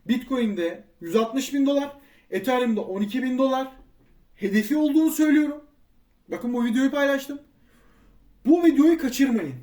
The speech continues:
Bakın açık ve net. O videoda yaptığım analiz,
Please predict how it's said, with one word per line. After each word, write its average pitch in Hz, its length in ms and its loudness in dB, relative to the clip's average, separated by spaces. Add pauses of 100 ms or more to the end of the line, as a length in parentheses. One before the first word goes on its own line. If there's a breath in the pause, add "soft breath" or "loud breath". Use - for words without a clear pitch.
(1500)
Bakın 247 200 2
açık 247 300 0
ve 247 100 0
net. 208 240 -2 (1120)
O 349 160 4
videoda 262 320 4
yaptığım 240 380 -2
analiz, 294 580 -2